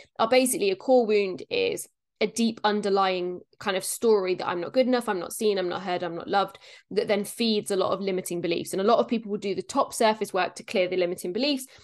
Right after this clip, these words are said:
but then won't necessarily do the deeper work to clear or recognize or heal the core wound. So where you ask yourself the question, "Where am I seeking validation?"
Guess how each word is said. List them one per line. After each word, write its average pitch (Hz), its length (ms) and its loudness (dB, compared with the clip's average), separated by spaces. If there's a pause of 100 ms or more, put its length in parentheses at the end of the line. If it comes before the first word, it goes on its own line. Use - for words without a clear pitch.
(180)
but 214 80 -2
then 220 160 4
won't 202 160 2
necessarily 202 360 -2
do 180 140 -8
the 180 80 -10
deeper 202 300 -6
work 175 320 0
to 196 80 -8
clear 170 420 0 (100)
or 190 280 -2
recognize 196 580 0
or 175 80 -8
heal 208 320 0
the 180 80 -2
core 170 300 -4
wound. - 280 -2 (400)
So 226 140 2
where 247 280 8
you 277 220 2
ask 226 200 -2
yourself 202 240 -4
the 196 60 -6
question, 175 580 -2 (560)
"Where 220 220 2
am 220 100 4
I 208 80 2
seeking 208 360 -2
validation?" 190 800 -2